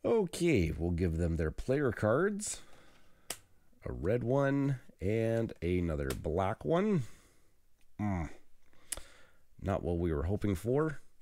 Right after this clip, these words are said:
And then three. So way down in the south here.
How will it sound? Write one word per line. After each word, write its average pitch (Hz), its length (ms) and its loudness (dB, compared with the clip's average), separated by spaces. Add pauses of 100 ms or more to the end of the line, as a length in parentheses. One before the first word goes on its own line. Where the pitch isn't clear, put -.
(280)
And 85 120 -4
then 82 160 -2
three. 67 400 -4
So 57 360 -4 (160)
way 90 480 4
down 87 440 4
in 80 220 0
the 71 80 0
south 139 400 4
here. 139 420 2